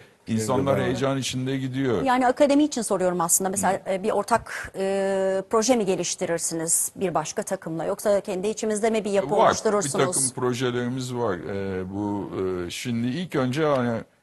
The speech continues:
Speaker 1: adım adım gidiyoruz. İlk önce bir akademi
Speaker 3: Yapalım
Speaker 1: olayını
Speaker 3: diyorsunuz. <laughs>
Speaker 1: başlatalım. Tabii o yurt dışında, yani onlar hep va-, tartışıyoruz. Mesela
Speaker 3: Hı hı.
Speaker 1: acaba e,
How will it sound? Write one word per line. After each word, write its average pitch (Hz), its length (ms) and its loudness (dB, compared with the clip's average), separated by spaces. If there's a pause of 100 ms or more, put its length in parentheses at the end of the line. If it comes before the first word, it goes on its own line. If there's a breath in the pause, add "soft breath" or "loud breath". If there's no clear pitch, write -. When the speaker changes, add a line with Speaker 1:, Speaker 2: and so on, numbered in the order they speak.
(200)
Speaker 1:
adım 120 240 2
adım 92 260 -2
gidiyoruz. 85 280 -2
İlk 110 100 -4
önce 113 260 0
bir 107 120 -2
akademi 113 320 2
Speaker 3:
Yapalım 262 360 6
Speaker 1:
olayını 233 160 6 (200)
Speaker 3:
diyorsunuz. 240 300 2 (160)
<laughs> - 200 -8
Speaker 1:
başlatalım. 110 760 0
Tabii 123 220 0
o 113 140 2
yurt 131 260 0
dışında, 120 760 -2
yani 160 200 0
onlar 165 340 -2
hep 160 240 0
va-, 143 280 0
tartışıyoruz. 131 600 -2
Mesela 95 340 -4
Speaker 3:
Hı 95 40 2
hı. 95 40 0
Speaker 1:
acaba 101 260 -2 (600)
e, 87 120 -4